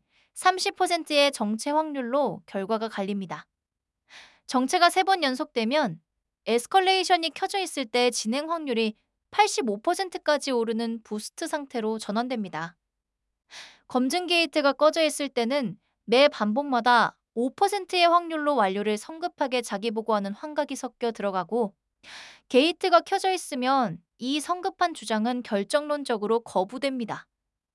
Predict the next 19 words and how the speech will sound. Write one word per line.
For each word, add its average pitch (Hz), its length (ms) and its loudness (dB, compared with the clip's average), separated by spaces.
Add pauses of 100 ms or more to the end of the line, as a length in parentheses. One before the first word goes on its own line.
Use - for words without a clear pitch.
(420)
검증 262 400 2
게이트의 285 420 2
압도적 269 540 0
효과와 233 580 4 (460)
그 339 140 2
함정 381 520 2
여덟 247 240 4
개 269 220 2
조합 220 320 2
전체를 214 460 -2
놓고 196 260 -10
보면 196 500 -4 (400)
세 381 280 2
메커니즘을 254 800 0
모두 226 440 -6
끈 320 300 -8
기준선의 262 600 -2
실제 330 380 -2
성공률은 285 760 -2